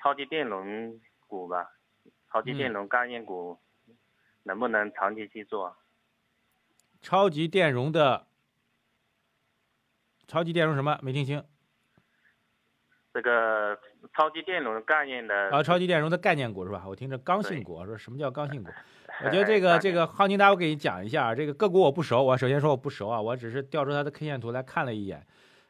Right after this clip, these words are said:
Speaker 2: 呃，
Speaker 1: 啊。
Speaker 2: 就从 K 线的走势上来讲，其实今天好像比大盘略好一点，是吧？
Speaker 1: 呃，差。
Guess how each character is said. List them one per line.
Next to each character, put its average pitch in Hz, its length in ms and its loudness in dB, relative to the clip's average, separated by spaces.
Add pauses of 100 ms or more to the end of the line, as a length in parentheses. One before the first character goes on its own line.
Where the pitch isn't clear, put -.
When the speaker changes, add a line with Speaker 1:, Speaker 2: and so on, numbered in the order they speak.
Speaker 2:
呃， 131 300 -6
Speaker 1:
啊。 90 180 -10
Speaker 2:
就 151 140 -14
从 160 300 -6
K 196 160 -4
线 190 160 0
的 170 100 -2
走 127 160 -4
势 139 60 -4
上 156 100 0
来 151 160 0
讲， 120 200 -4
其 151 200 -8
实 151 580 -2
今 220 200 -8
天 233 200 2
好 151 120 4
像 151 200 2
比 117 580 -6 (560)
大 165 200 0
盘 147 400 -4
略 180 160 2
好 120 220 -2
一 143 100 -4
点， 101 280 -6
是 113 80 -4
吧？ 98 320 -4 (1000)
Speaker 1:
呃， 110 420 -4
差。 101 420 -2